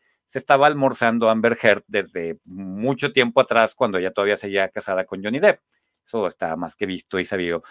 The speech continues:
Pues resulta que no conforme con eso, Amber Heard iba y pues como ya no se podía quejar con su esposo, se quejaba con su amante y le decía, "Amigo, <clears throat> es que me hacen llorar y me quieren sacar de la película". Entonces, como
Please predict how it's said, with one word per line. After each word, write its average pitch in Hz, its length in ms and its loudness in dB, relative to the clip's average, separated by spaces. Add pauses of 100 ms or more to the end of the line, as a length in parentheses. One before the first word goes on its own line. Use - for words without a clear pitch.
(240)
Pues 165 140 4
resulta 196 400 0
que 170 160 -4
no 160 320 0
conforme 180 460 2
con 143 100 -4
eso, 143 260 -2
Amber 139 440 2
Heard 143 240 2
iba 127 240 2
y 143 60 -2
pues - 180 -14
como 85 180 -16
ya 120 100 0
no 175 60 -6
se 202 140 -2
podía 180 260 2
quejar 175 300 0
con 175 160 -4
su 165 80 -12
esposo, 147 340 -4
se 143 140 -14
quejaba 80 340 -6
con 90 160 -10
su 117 100 -4
amante 143 460 -2 (100)
y 139 60 -8
le 123 220 -2
decía, 127 220 -6
"Amigo, 151 520 4
<clears throat> 226 300 -4
es 160 240 -6
que 185 100 -4
me 175 140 2
hacen 180 240 2
llorar 143 420 6 (140)
y 131 60 -6
me 127 140 -6
quieren 156 280 2
sacar 160 320 6
de 180 80 2
la 165 160 4
película". 131 500 0 (360)
Entonces, 170 580 2
como 196 480 2